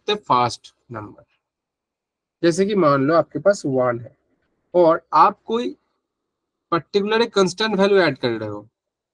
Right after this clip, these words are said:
जैसे कि मैं मान लेता हूँ मैं थ्री ऐड कर रहा हूँ हर एक में,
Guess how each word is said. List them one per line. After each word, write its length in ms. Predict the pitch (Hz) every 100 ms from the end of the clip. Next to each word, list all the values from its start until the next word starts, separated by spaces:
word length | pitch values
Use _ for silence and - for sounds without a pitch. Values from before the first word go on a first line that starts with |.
| _ _ _ _ _ _ -
जैसे 180 | 180 190
कि 120 | 190
मैं 180 | 175 175
मान 280 | 170 156 156
लेता 160 | 156 240
हूँ 80 |
मैं 160 | 247 254
थ्री 280 | - 220 220
ऐड 220 | 180 131
कर 140 | - 104
रहा 160 | 104
हूँ 240 | 104 104 107 _ _ _ -
हर 120 | 151
एक 140 | 196 -
में, 160 | 113